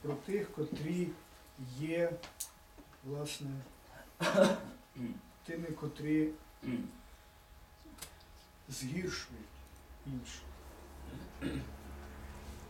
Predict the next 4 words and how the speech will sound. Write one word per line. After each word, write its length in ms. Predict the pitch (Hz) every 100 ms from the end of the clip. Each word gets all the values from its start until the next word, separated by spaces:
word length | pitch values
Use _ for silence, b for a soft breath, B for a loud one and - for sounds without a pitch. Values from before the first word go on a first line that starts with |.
| - - - - - - - - - - 147 123 - - - - - - - - - B B -
«Тепер 380 | 156 233 254
слухайте 640 | - - 247 - 220 220 175
ви, 200 | 208 208
багатії», 1000 | 180 151 175 - 165 151 156 208 156